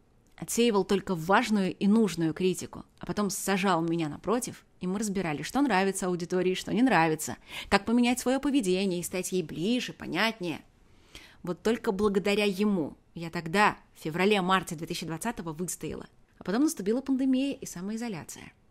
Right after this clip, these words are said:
Я предложила «Игромании» записывать выпуски дома. «Игромания», возможно, подумала, что,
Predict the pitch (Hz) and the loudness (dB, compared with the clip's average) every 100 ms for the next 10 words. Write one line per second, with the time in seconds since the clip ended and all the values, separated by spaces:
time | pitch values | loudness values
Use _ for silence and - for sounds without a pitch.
0 | _ 175 - 262 247 220 262 220 202 247 | _ -6 -2 0 2 2 4 4 4 4
1 | 233 185 214 208 196 202 233 - 185 147 | 4 2 0 0 -2 -2 -2 -2 2 2
2 | 143 - - - - 233 294 392 330 226 | 2 -6 -12 -12 2 6 8 10 8 8
3 | 247 269 247 226 208 196 226 214 262 226 | 6 4 6 6 4 4 2 6 6 6
4 | 202 - 196 190 196 | 4 2 4 6 4